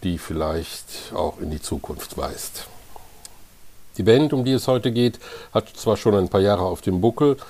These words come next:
ist sogar schon in der Rock'n'Roll Hall of Fame aufgenommen, aber sie ist alles andere als museal. Ich meine Radiohead. Die Band hat im Lauf ihres Bestehens immer wieder neue Wege eingeschlagen, sowohl musikalisch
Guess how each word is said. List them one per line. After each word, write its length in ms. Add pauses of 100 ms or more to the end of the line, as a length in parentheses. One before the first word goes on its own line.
(840)
ist 140
sogar 260
schon 100
in 100
der 120
Rock'n'Roll 520
Hall 200
of 80
Fame 320
aufgenommen, 720
aber 160
sie 100
ist 120
alles 220
andere 320
als 200
museal. 500 (320)
Ich 100
meine 320
Radiohead. 640
Die 60
Band 280
hat 100
im 100
Lauf 240
ihres 220
Bestehens 520
immer 200
wieder 180
neue 300
Wege 260
eingeschlagen, 720
sowohl 320
musikalisch 720